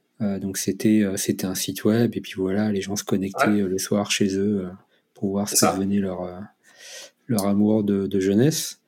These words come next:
Speaker 1: Euh, aujourd'hui, j'ai pas de, de stats, mais, euh, je pense que les gens qui sont encore sur, euh, sur Facebook, c'est pas mon cas, doivent bien passer entre vingt minutes et une heure par jour dessus, ce qui est absolument énorme.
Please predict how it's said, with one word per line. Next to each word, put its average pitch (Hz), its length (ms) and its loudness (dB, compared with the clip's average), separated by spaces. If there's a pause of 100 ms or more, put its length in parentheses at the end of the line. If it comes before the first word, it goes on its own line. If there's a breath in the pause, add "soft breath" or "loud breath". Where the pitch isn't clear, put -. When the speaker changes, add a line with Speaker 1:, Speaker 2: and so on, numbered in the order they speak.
(420 loud breath)
Speaker 1:
Euh, 101 760 4 (1200)
aujourd'hui, 113 800 6
j'ai 117 140 4
pas 110 220 2
de, 107 180 6
de 101 140 4
stats, 143 420 2
mais, 104 220 6
euh, 98 400 2
je 95 100 -2
pense 117 300 0
que - 100 2
les 101 160 8
gens 117 180 6
qui - 140 -2
sont 104 140 2
encore 117 260 2
sur, 98 360 2
euh, 98 140 0
sur - 220 -8
Facebook, 104 400 -2
c'est - 220 -6
pas 117 100 0
mon 113 180 2
cas, 120 260 0 (840 loud breath)
doivent 107 260 4
bien 117 240 6
passer 120 580 6
entre 107 360 2
vingt 107 380 6
minutes 110 560 6
et 101 40 6
une 101 280 6
heure 107 180 2
par 95 180 -2
jour 98 200 2
dessus, 98 360 0
ce - 120 -4
qui 98 100 -2
est 90 40 2
absolument 95 520 -2
énorme. 113 380 0